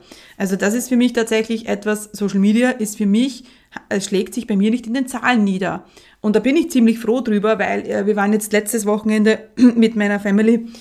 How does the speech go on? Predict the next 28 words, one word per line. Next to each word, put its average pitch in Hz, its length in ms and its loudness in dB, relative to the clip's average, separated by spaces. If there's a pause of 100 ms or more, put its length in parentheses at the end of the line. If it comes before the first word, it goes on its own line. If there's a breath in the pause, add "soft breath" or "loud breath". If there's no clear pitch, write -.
(220 loud breath)
mit 202 100 -4
meinen, 202 400 0 (320 loud breath)
äh, 190 280 0
meinem 196 300 4
Mann 202 280 4
und 202 200 -4
meinen 196 320 0
Kindern, 202 560 2
äh, 190 240 -2
waren 185 160 0
wir 175 280 -2 (100)
in 175 160 -2
Valencia. 220 600 -2 (500 loud breath)
Und 208 320 6
ich 196 100 -8
bin 202 180 2
ziemlich 277 420 4
froh, 214 580 2
dass 196 260 -2
ich 196 220 -6
da 190 220 0
ganz 226 440 -4
ehrlich 214 380 0 (160)
keine 285 560 -4
Story 294 420 -2
machen 196 320 -2
musste. 185 460 -4 (480 loud breath)
Und 214 320 0